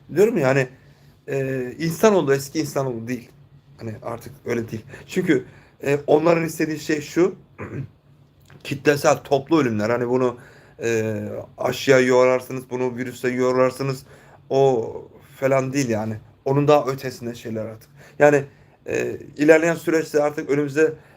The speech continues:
e, uzaylılarla savaş getirirseler şaşırmam. E, Temmuz'da şey diyorlar, e, güneş, e, fırtınasıyla beraber çok büyük bir karanlıktan bahsediyorlar. E, diyorum hep adamların bütün hani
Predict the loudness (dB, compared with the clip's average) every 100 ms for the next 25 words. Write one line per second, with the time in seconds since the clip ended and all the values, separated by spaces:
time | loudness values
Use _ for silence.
0 | -12 -8 -4 2 6 6 6 2 0 0
1 | -2 -4 -12 -12 -10 -4 -4 -2 0 0
2 | -2 -4 -2 2 2 0 -8 -20 -20 -2
3 | 2 2 4 4 4 4 2 4 2 2
4 | 2 2 0 -4 _ _ -2 0 0 -4
5 | -2 0 0 -4 -20 -20 _ _ -10 -4
6 | -4 -4 -4 -4 0 0 2 2 4 4
7 | 4 4 2 -2 -16 _ 2 2 2 -2
8 | -8 -8 -10 0 2 2 0 -2 0 -2
9 | 0 0 2 0 0 2 0 -2 -18 -20
10 | -2 4 4 4 0 0 -2 -4 -4 -2
11 | -2 -2 -2